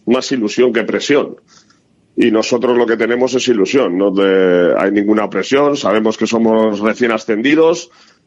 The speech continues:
que, que hay una gran plantilla y, y que estamos trabajando bien. Pero también sabemos que, que alrededor hay equipos que también, también lo están haciendo bien las cosas y,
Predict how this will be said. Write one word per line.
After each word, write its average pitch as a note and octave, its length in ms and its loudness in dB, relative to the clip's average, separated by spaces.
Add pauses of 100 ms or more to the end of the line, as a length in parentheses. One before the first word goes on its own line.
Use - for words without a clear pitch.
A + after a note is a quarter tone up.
(540)
que, G2+ 1300 2
que C3 100 -2
hay B2+ 120 0
una C3 160 0
gran C3+ 200 -2
plantilla D#3 640 2
y, G#2+ 580 2
y A2 120 0
que G#2+ 80 0
estamos B2 320 -2
trabajando G2 520 -2
bien. G#2+ 320 0 (160)
Pero F#2 420 0
también G#2 260 0
sabemos G#2+ 420 0
que, G2+ 500 0
que - 100 -2
alrededor G#2+ 540 0
hay A2+ 120 0
equipos A#2+ 400 -2
que A2 120 -2
también, F#2+ 1080 -2
también G#2+ 340 0
lo G#2+ 60 2
están G#2+ 240 -4 (120)
haciendo G#2 360 0
bien G#2+ 160 2
las G2+ 160 -2
cosas C#3+ 420 -2
y, E2+ 520 2